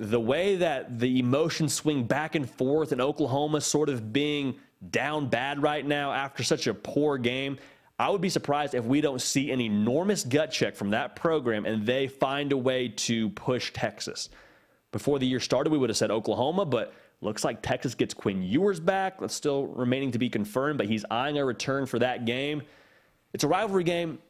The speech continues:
Anything can happen, but if we had to pick in this very moment right now, we'd pick Texas. But we're gonna do some work on this game, so make sure you come back and get our full preview and prediction for that thing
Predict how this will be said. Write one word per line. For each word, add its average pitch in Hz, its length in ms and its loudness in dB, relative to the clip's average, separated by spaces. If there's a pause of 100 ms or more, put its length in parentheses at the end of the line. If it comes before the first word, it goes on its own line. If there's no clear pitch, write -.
(120)
Anything 156 240 0
can 165 100 0
happen, 165 440 0
but 123 340 0
if 120 160 -2
we 120 140 2
had 143 280 0
to 156 60 -4
pick 147 280 0
in 117 100 2
this 131 160 0
very 139 180 0
moment 135 260 -2
right 120 240 0
now, 135 280 0
we'd 107 160 0
pick 107 240 -4
Texas. 127 520 0 (320)
But 65 140 -2
we're 107 100 2
gonna 180 140 2
do 175 100 2
some 180 140 0
work 165 220 0
on 151 80 0
this 135 120 0
game, 143 220 0
so 120 80 -2
make 139 160 0
sure 151 160 -6
you 120 80 0
come 147 360 -2
back 139 360 0 (140)
and 120 100 -2
get 120 80 2
our 110 80 0
full 127 240 0
preview 113 400 0
and 104 100 0
prediction 104 460 -2
for 101 160 0
that 98 260 -2
thing 98 300 -2